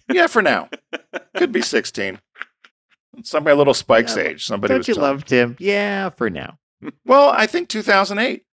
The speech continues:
Speaker 2: is when we started,
Speaker 1: Mm-hmm.
Speaker 2: March
Speaker 1: It is,
Speaker 2: two thousand eight.
Speaker 1: yeah.
Speaker 2: So is that fifteen? I think so. My, you and I have never been good at math.
Speaker 1: <laughs> Grammar either, but
Speaker 2: Yeah. So,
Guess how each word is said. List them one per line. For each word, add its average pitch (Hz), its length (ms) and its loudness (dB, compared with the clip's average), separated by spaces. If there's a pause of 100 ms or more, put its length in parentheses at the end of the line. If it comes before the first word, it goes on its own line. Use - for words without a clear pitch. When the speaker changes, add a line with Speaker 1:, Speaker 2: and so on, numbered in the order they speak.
Speaker 2:
is - 160 -12
when 147 140 -2
we 143 60 -8
started, 101 300 -4
Speaker 1:
Mm-hmm. 95 80 -6
Speaker 2:
March 113 220 -2
Speaker 1:
It - 120 -4
is, 113 120 0
Speaker 2:
two - 60 0
thousand 113 200 -4
eight. 73 60 -2 (100)
Speaker 1:
yeah. - 60 -20 (400)
Speaker 2:
So - 140 -8
is 120 60 -6
that 127 140 -6
fifteen? 151 540 -12
I - 80 -16
think - 200 -16
so. - 160 -16
My, 107 220 -10 (100)
you 123 160 -2
and 104 80 0
I 95 40 0
have 92 120 -4
never 87 200 -4
been 78 120 -16
good 71 140 -14
at - 100 -14
math. 73 200 -20 (540)
Speaker 1:
<laughs> - 180 -10 (1600)
Grammar 95 420 -2
either, 76 420 -6
but 76 240 -4
Speaker 2:
Yeah. 98 220 -10 (300)
So, - 280 -14